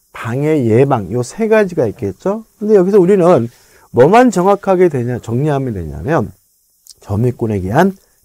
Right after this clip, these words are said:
반환 청구권을 정리해야 돼요. 자, 세 가지를 기억하시는데 점유권을 이유로 반환을 청구하려면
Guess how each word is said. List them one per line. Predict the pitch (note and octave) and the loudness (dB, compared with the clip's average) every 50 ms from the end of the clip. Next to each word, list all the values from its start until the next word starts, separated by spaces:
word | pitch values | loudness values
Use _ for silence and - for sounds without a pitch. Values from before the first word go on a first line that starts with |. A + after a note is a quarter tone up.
| _ _ - | _ _ -20
반환 | - - - - F#2 F#2 A#2+ C#3+ D3+ | -14 -10 -8 -6 -6 -6 -6 -6 -8
청구권을 | D3+ - - F#3 F3 D3+ - - B2+ B2 A#2+ A#2 | -8 -10 -8 -8 -8 -8 -10 -12 -12 -12 -10 -10
정리해야 | F#2 G2 - D#2+ F#2 F2+ E2 C#2+ | -12 -12 -12 -12 -12 -12 -12 -14
돼요. | - A2+ - _ _ _ _ _ _ _ _ - - _ _ _ _ _ _ _ _ _ | -16 -20 -20 _ _ _ _ _ _ _ _ -20 -20 _ _ _ _ _ _ _ _ _
자, | _ - D3 | _ -2 0
세 | C#3+ - C4+ | 2 4 6
가지를 | C#4 C#4 C4+ A#3+ F#3+ | 8 8 8 6 6
기억하시는데 | E3 D#3 B2 G2 - - G2 D#2+ D2+ F2+ D3 F#3+ A3 G#3+ - _ _ _ _ _ _ _ _ _ _ | 4 2 0 0 -2 -8 -8 -8 -4 -4 -2 -2 -2 -4 -6 _ _ _ _ _ _ _ _ _ _
점유권을 | - - - - C3+ D#3+ F#3+ A3 B3 C4+ C4+ - - - A#3+ B3+ B3+ B3 A3+ G3 | -18 -14 -4 2 4 6 6 6 4 4 2 0 -2 0 2 2 2 2 2 4
이유로 | G3 F#3+ F#3 G3 G3 G3 F#3 - _ | 4 6 6 6 6 6 2 0 _
반환을 | - - - C3 B2+ C#3 D3+ E3 E3 E3+ D#3+ | -18 -12 -8 -4 -2 0 2 2 4 2 2
청구하려면 | D#3 - - C#3+ C3+ B2+ B2+ A#2+ A2+ A2 A2 B2 D3 F3+ G3+ G3+ | 0 -4 -6 -8 -6 -4 -4 -4 -4 -4 -4 -4 -4 -4 -4 -6